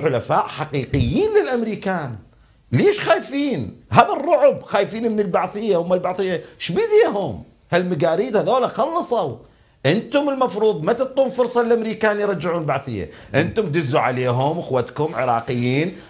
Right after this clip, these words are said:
عذبتوهم، عاقبتوهم، اجتثيتوهم، عدمتوا قياداتهم، خلاص دزوا عليهم،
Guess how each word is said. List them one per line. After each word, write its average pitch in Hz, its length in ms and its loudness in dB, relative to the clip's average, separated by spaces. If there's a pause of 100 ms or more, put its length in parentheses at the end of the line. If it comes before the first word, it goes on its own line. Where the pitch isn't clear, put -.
عذبتوهم، 139 800 0
عاقبتوهم، 135 760 0
اجتثيتوهم، 151 960 -2
عدمتوا 135 500 -2
قياداتهم، 180 760 0 (200)
خلاص 330 600 2
دزوا 214 340 2
عليهم، 202 520 2